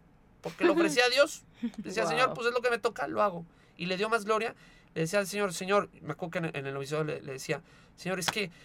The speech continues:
Speaker 1: ay, ahorita podría estar haciendo conferencias y esto y lo otro". Y yo le decía, a ver, yo qui-, me, me preguntó en la oración, el Señor me dijo, "¿Por qué quieres ser sacerdote?". Le dije, "Porque quiero tener una vida,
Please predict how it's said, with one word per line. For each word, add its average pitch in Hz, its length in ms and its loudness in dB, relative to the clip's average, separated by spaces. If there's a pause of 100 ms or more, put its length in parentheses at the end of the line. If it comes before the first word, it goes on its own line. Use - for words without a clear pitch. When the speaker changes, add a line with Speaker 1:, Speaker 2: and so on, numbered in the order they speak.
(140)
Speaker 1:
ay, 220 260 -2
ahorita 190 280 -2
podría 202 180 2
estar 190 200 -2
haciendo 180 260 -8
conferencias 202 560 -4
y - 40 -6
esto 202 160 -8
y 202 40 -8
lo 190 60 -6
otro". 170 180 -12 (720)
Y 175 220 -8
yo 190 140 4
le 214 80 2
decía, - 340 -4 (100)
a 139 60 -4
ver, 160 180 0 (200)
yo 170 180 -6
qui-, - 100 -14
me, 147 240 -6 (140)
me 147 100 -10
preguntó 147 460 -2
en 165 60 4
la 170 60 4
oración, 160 400 0 (120)
el 170 140 -16
Señor 143 240 -8
me 139 80 -10
dijo, - 180 -14
"¿Por - 180 -10
qué 165 140 -16
quieres 170 180 -6
ser 170 120 -4
sacerdote?". 165 360 -10
Le 151 60 -18
dije, 151 160 -14
"Porque 151 320 -10
quiero 208 260 -2
tener 196 220 -4
una 202 160 -4
vida, 160 320 -6